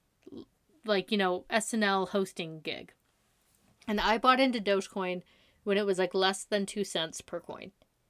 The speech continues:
And when he was hosting S N L, it got up to, like, seventy-three cents per coin or something. And Alex and I were ironically in New York that night.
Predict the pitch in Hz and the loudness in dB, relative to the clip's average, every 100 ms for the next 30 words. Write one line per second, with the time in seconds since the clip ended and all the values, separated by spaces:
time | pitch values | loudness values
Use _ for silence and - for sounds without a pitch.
0 | _ _ _ _ _ - 214 202 190 185 | _ _ _ _ _ -2 2 4 4 0
1 | 180 185 - _ _ _ - 220 208 190 | -4 -8 -18 _ _ _ -6 0 0 0
2 | - 214 185 180 - - 214 220 214 190 | -2 2 2 0 -12 -8 -4 -2 -4 -4
3 | - - 190 294 254 185 185 - _ - | -6 -4 -2 0 2 0 0 -6 _ -4
4 | 202 208 208 202 196 175 - - 233 220 | 2 4 2 0 -4 -4 -6 -2 0 2
5 | 226 220 214 208 196 190 214 - 190 190 | 0 -2 -2 -2 -2 -4 -6 -10 -2 -2
6 | 180 175 165 - - 170 165 - _ - | -2 -6 -8 -14 -8 -8 -8 -14 _ -14
7 | 185 160 147 170 - 180 170 165 175 240 | -10 -8 -10 -12 -12 -12 -12 -6 4 4
8 | 269 - 196 180 175 185 175 185 180 175 | 4 0 0 2 0 -2 0 0 -2 -4
9 | 185 180 185 180 175 170 185 - 175 - | -6 -4 -4 -6 -6 -6 -6 -6 -8 -6
10 | 165 175 208 | -8 -6 -8